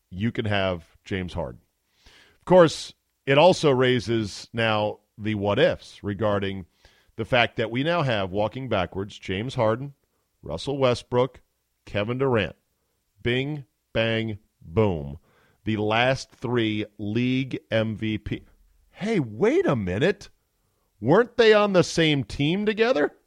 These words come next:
Why, yes, indeed. Once upon a time, they all were. This story from E S P N dot com's, um, Royce Young and Tim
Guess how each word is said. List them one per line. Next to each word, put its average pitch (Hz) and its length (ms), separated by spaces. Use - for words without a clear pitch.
Why, 101 440
yes, 110 340
indeed. 143 400
Once 110 560
upon 151 440
a 147 40
time, 85 600
they 104 220
all 107 260
were. 90 280
This 110 140
story 131 320
from 110 260
E 110 140
S 107 160
P 107 240
N 101 180
dot 98 300
com's, 95 640
um, 71 540
Royce 123 340
Young 113 220
and 92 200
Tim 110 300